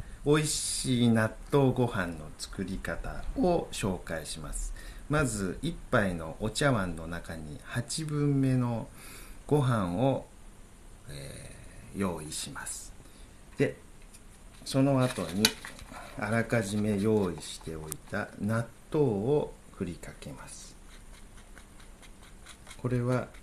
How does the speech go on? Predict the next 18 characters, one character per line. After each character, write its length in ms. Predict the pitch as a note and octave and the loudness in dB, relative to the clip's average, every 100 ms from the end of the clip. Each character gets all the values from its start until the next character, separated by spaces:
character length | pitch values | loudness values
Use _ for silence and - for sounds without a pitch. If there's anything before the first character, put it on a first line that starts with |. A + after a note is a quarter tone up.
| - - | -12 2
ご 140 | D3+ | 4
飯 240 | E3+ C#3 A2+ | 6 6 6
の 160 | F#2+ | 4
上 160 | F2+ G2+ | 2 0
か 160 | - | 0
ら 160 | F#2 F#2+ - - | -2 -2 -4 -8
直 100 | F2+ | -6
接 540 | - - F#2+ - D#3+ - | -6 -8 -8 -6 -4 -4
か 100 | - | -8
け 140 | F2 C#3 | -10 -8
て 240 | - G#2 - | -6 -6 -6
く 120 | - | -12
だ 80 | - | -12
さ 220 | - - A#1+ | -14 -12 -12
い。 20 | - - - - - - - - - - - - - - - - - G#2 | -12 -18 -18 -18 -18 -20 -18 -18 -18 -18 -18 -18 -20 -20 -20 -20 -12 -8
こ 40 | |
の 100 | |
よ 60 | F#2 | -6